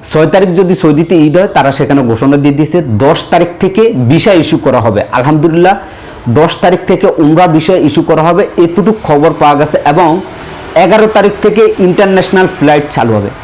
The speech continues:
অর্থাৎ যে সকল মুসলমান ভাই বোনরা যারা বাংলাদেশ থেকে বা বিশ্বের যে কোনো প্রান্ত থেকে আপনারা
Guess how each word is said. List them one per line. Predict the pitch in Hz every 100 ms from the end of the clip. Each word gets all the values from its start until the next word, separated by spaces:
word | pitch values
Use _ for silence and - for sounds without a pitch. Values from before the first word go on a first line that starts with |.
| - - -
অর্থাৎ | 131 131 127
যে | 127
সকল | 143 147 165
মুসলমান | 156 135 135 147 156 147
ভাই | - 123
বোনরা | 127 131 170
যারা | 131 117 120 131 - - -
বাংলাদেশ | 110 110 127 139 147 -
থেকে | 139 127
বা | 123 113
বিশ্বের | 110 123 160 123
যে | 127
কোনো | 139 160
প্রান্ত | 143 143 147 165
থেকে | 175 170 220 - - - -
আপনারা | 131 160 160 165